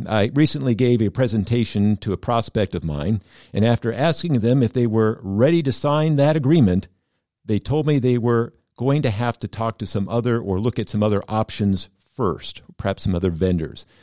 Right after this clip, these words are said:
What should I do?" Oh, Bradley, that, that's a good one. And that's not an unusual one either. You're probably the first one to talk to 'em.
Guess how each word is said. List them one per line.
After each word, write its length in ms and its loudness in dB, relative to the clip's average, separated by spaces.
What 260 -2
should 300 0
I 140 2
do?" 400 -2
Oh, 120 -2
Bradley, 360 2
that, 260 2
that's 180 2
a 60 -2
good 160 0
one. 420 -8
And 220 0
that's 180 0
not 220 4
an 100 6
unusual 540 4
one 280 2
either. 380 2
You're 80 -2
probably 320 2
the 80 2
first 320 0
one 140 4
to 40 4
talk 300 0
to 140 4
'em. 120 -2